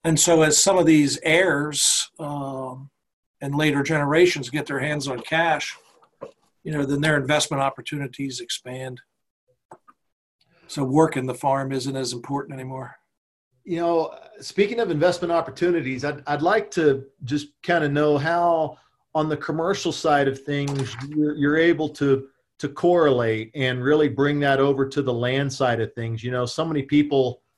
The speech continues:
Speaker 2: you know, say they're either a commercial broker or a,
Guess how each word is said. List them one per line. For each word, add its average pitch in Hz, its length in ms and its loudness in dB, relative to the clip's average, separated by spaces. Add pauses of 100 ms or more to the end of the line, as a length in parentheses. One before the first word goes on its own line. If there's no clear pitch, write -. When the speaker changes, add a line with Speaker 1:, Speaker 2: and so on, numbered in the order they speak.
(260)
Speaker 2:
you 143 120 -6
know, 135 100 2
say 139 320 6
they're 135 480 6
either 131 300 2
a 123 80 -6
commercial 143 800 0 (440)
broker 143 920 4
or 143 260 6
a, 131 200 2